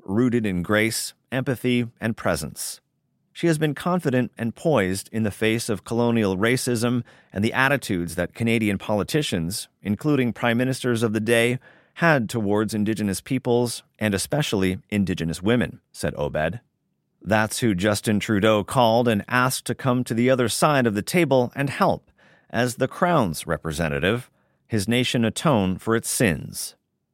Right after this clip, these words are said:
Standing in the same room where she outdebated and outnegotiated prime ministers, the new Governor General introduced herself in her mother tongue,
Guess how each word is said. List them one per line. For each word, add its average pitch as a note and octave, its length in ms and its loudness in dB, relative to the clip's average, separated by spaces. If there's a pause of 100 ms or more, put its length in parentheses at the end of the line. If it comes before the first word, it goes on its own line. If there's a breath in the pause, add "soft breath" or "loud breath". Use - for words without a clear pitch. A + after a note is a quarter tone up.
(240)
Standing C#3+ 480 2
in C3 80 2
the B2 80 0
same C#3 400 2
room A#2 380 2
where G#2 160 0
she G2 320 -2
outdebated A2 880 0
and F#2+ 180 -6
outnegotiated G2 1040 0
prime F#2 240 0
ministers, B2+ 640 0 (460 soft breath)
the B2+ 80 0
new E3+ 180 4
Governor C#3+ 420 2
General A#2+ 540 4
introduced C3+ 480 0
herself A#2+ 540 0
in A#2+ 140 -4
her A#2+ 100 0
mother G#2+ 260 2
tongue, G2+ 500 -2